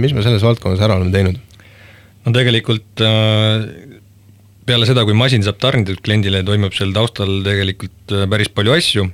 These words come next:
Speaker 2: Selle kohta on ka meil siin mõned saated olnud, äh, soovitan kõigil järele kuulata.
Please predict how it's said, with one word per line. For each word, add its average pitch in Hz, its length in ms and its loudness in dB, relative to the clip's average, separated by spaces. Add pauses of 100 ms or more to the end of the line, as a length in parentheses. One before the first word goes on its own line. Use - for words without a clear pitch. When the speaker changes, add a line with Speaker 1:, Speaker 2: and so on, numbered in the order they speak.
(140)
Speaker 2:
Selle 98 200 -4
kohta 101 260 -4
on 98 100 0
ka 101 120 -2
meil 98 260 0
siin 98 340 -2
mõned 101 240 -2
saated 135 400 0
olnud, 98 280 -4 (160)
äh, 98 520 -2
soovitan 101 420 -4
kõigil 104 220 -4
järele 120 240 0
kuulata. 98 400 -6